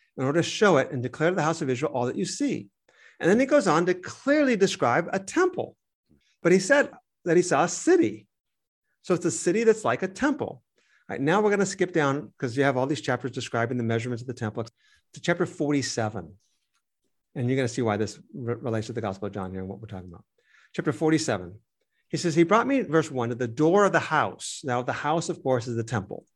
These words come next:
"And behold, water was flowing from under the threshold of the house toward the east." So we now know it's a temple because the temples always face east.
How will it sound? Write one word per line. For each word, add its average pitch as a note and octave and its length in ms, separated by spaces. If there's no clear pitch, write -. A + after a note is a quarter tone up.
"And D3 120
behold, F3+ 360
water G3 400
was C4 160
flowing F#3+ 380
from C#3+ 220
under G3 180
the G3 120
threshold F3+ 440
of E3 60
the D3+ 60
house E3 380
toward C#3+ 320
the D#3+ 180
east." - 400
So E3 140
we D3+ 120
now D#3 220
know C#3+ 220
it's B2+ 120
a A#2 40
temple A#2+ 320
because B2 400
the C#3 160
temples D#3 420
always B2+ 280
face A2+ 280
east. A2+ 380